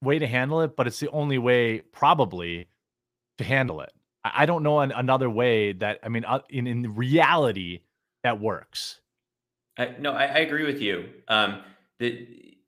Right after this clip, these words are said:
Speaker 2: And it's the reason why this problem has festered for so long is because, well,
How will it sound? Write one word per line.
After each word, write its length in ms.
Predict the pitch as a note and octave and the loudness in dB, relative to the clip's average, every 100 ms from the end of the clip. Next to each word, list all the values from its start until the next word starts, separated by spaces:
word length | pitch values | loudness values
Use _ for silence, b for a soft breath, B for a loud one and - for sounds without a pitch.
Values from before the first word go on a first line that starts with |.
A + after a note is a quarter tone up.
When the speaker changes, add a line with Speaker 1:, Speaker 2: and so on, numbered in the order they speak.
| _ | _
Speaker 2:
And 340 | A#2+ A#2 A2+ - | 0 0 0 -6
it's 340 | B2+ - - | -6 -8 -12
the 120 | A#2 | -8
reason 420 | A2+ D3+ C#3+ B2+ | -4 -2 0 0
why 400 | A#2 A#2 A2+ A2 | 6 8 8 6
this 220 | G#2 G#2 - | 0 -4 -6
problem 420 | - B2 A2 A2 | -2 0 0 -4
has 100 | F#2+ | -2
festered 380 | - G#2+ - F#2 | 0 0 -2 -8
for 100 | G2 | -6
so 200 | G#2+ G2+ | -4 -2
long 520 | G#2 G2+ F2 D#2 D#2 | 0 2 0 -4 -10
is 100 | G2+ | -10
because, 300 | F2 G#2 A2+ - B B B _ | -8 -6 -6 -8 B B B _
well, 380 | A#2+ A2+ - | 2 2 -2